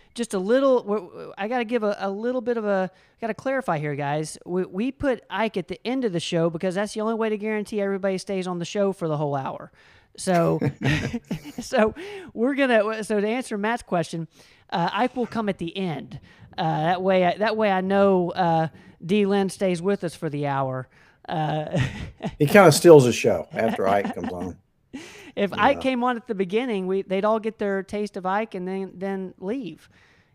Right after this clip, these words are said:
Speaker 1: you know?
Speaker 2: Well, having a dog's a really good thing for you. I was thinking about that today. I think everybody should have a dog. It just makes your life better for some reason.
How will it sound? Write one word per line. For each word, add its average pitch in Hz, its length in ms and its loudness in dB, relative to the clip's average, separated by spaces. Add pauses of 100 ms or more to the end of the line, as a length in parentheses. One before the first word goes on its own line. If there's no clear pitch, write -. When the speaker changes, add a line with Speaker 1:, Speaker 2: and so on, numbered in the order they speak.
Speaker 1:
you 170 160 -6
know? 180 200 -4 (840)
Speaker 2:
Well, 185 120 4
having 220 220 8
a 123 80 6
dog's 120 320 10
a 104 60 0
really 107 180 6
good 95 220 -4
thing 98 180 -6
for 90 140 -14
you. 82 100 -4
I 95 60 -4
was 113 120 -4
thinking 104 280 -6
about 90 220 -8
that 87 200 -6
today. 87 440 -8 (680)
I 196 60 -4
think 294 140 0
everybody 104 300 6
should 92 140 -8
have 87 160 -6
a - 20 -10
dog. 82 400 -6 (460)
It - 80 -10
just 139 260 -8
makes 123 320 -4
your 98 80 -6
life 101 380 -2 (580)
better 92 400 -4
for - 60 -20
some 90 260 -16
reason. 76 220 -16